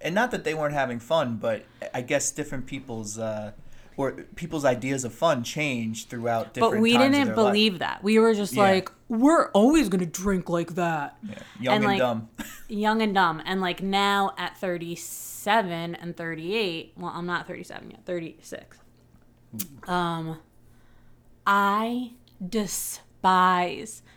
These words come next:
Speaker 2: being around people who are ossified in that way. A, especially just in general, but B, especially, like, when you're not at that level.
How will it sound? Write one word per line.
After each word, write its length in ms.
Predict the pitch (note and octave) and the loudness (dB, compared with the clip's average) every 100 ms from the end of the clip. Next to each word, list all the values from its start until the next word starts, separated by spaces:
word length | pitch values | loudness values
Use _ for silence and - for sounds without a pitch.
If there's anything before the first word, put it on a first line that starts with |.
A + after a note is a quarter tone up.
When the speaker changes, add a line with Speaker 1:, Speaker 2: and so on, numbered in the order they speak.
| _ - | _ -8
Speaker 2:
being 320 | E3 E3+ F#3 | -4 -2 -2
around 300 | G#3 G#3+ A3 | -2 -2 -2
people 500 | A#3 A3+ - A3+ A3+ | -4 -8 -4 -2 -2
who 200 | G3 E3 | -2 -2
are 240 | D#3+ - _ - | -2 -6 _ -16
ossified 800 | - - G#3+ G#3+ B3 B3 B3+ C4 - | -14 -10 -8 -2 2 2 0 -4 -8
in 200 | F3+ F#3+ | -4 -4
that 240 | A3 A3+ F#3+ | -2 -4 -4
way. 460 | F3 F3+ B3 C4 - - - _ | -2 -2 -4 -6 -14 -20 -20 _
A, 300 | G3+ A3+ C4 A#3 | 0 0 0 -4
especially 540 | G#3+ G3 F3+ - - | -4 -2 -2 -4 -12
just 320 | G3 F#3 - _ G3 | -10 -10 -10 _ -4
in 100 | F#3+ | -2
general, 400 | D#3 D3+ F#3 G3+ | -2 -2 -2 -2
but 260 | E3 - | -4 -6
B, 300 | F3 E3 F3+ | -6 -2 -4
especially, 540 | E3+ - E3 D#3 F3+ E3+ | -4 -6 -6 -6 -6 -6
like, 200 | D#3+ D#3+ - | -6 -10 -8
when 260 | E3 D3+ | -6 -6
you're 380 | D3 D3 D3 D3+ | -6 -8 -6 -4
not 280 | F3 G3+ A3 | 2 2 2
at 180 | A#3 A#3+ | 0 -2
that 180 | C#4 C4+ | -2 0
level. 480 | C4+ C#4 D4+ D#4+ D#4+ | 2 2 2 -2 -4